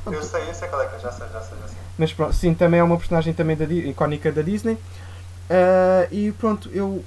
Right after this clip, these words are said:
Speaker 1: na altura, o filme teve uma classificação de um vírgula oito, mas era, era sempre aquele tipo de filme que me, ah, deixava-me, ah, pasmado e perplexo,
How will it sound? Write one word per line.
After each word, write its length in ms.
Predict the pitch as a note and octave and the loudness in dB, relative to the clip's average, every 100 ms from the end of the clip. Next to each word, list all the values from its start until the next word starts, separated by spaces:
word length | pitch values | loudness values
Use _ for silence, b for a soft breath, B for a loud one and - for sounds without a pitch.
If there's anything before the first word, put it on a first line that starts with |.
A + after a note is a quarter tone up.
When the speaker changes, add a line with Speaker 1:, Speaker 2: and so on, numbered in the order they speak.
| - | -4
Speaker 1:
na 140 | F3+ | 2
altura, 420 | F3+ F#3 F#3 F3 E3+ | 2 2 0 0 0
o 40 | |
filme 240 | E3 F#3 E3+ | -4 -6 -6
teve 140 | E3+ | -4
uma 80 | F3 | -4
classificação 720 | E3+ E3 - E3+ E3+ F3 D#3+ | -4 -6 -6 -8 -8 -4 -4
de 100 | D3+ | -6
um 380 | D#3 D#3 D3+ D#3+ | -6 -6 -4 -4
vírgula 300 | D#3 D3+ D#3 | -6 -4 -2
oito, 360 | E3+ G#3 - - B B B B | -2 -4 -8 -18 B B B B
mas 520 | - F3+ F#3+ F#3+ F#3 - | -4 0 0 0 -4 -4
era, 240 | E3 F#3 - | 0 0 0
era 120 | F#3 | -4
sempre 220 | F3+ F#3 | -4 -6
aquele 180 | F3 F3+ | -6 -6
tipo 200 | F3 F3 | -6 -10
de 60 | - | -10
filme 360 | - F3 E3+ E3+ | -4 0 0 -4
que 60 | - | -8
me, 240 | D#3+ D#3 D#3 | -6 -4 -4
ah, 340 | C#3+ C#3+ C#3+ | -4 -2 -2
deixava-me, 960 | D3+ D#3+ - E3 D#3 D#3+ D3+ D3+ D3 C#3+ - - | -2 -2 0 -2 0 -2 -2 -4 -6 -8 -12 -8
ah, 280 | C#3+ C3+ C3 | -4 -2 -2
pasmado 440 | D#3+ D#3 D3+ D#3+ D#3 | 0 0 2 2 2
e 40 | |
perplexo, 560 | D3 - - D3+ - - | -2 -6 -2 -2 -4 -14